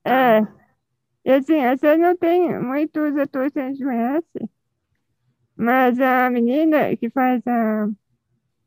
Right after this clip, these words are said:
Speaker 2: a sobrinha do Akiva, né, a filha da irmã,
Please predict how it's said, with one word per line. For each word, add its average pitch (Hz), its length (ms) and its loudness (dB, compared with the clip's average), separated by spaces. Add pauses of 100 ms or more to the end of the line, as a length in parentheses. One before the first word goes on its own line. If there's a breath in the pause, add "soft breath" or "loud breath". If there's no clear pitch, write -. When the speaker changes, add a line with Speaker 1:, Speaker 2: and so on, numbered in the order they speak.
(380)
Speaker 2:
a 214 100 2
sobrinha 269 480 0
do 220 80 0
Akiva, 277 460 -2
né, 226 160 2
a 220 260 0
filha 226 300 -4
da 208 320 -2 (320)
irmã, 214 440 0